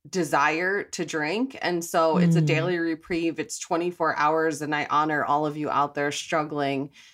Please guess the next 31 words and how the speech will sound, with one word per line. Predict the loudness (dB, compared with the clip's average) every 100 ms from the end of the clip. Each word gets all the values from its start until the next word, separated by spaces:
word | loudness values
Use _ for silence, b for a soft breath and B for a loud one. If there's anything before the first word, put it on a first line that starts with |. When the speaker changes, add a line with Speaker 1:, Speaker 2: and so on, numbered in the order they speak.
| b -4
Speaker 1:
in | 2 2
that | 2
way. | 2 2 4 2 -2 -4
It | 2
does | 4 4
get | 2 -2
easier. | -2 -6 -4 -2 0 0 -2 -8 _
Um, | 0 0 0
it | -2
m-, | 0 0 -2 -4
takes | -4 -4 -4
different | -2 0
amounts | 2 0 0
of | -6
time | -4 -2 -2
for | -2
everyone. | -2 0 -2 0 0 0 -2
So, | 0 0 0 -4 B B B
you | 2
know, | 2
the | 2 0
tips | 0 2
that | 2
we've | 2 0
talked | 2 2 4
about, | 4 4
these | 0 0
are | 2 2
everyday | 2 0 0 0 0
tips, | -2 -4 -4 -12 -8
um, | -2 -2 -2 -6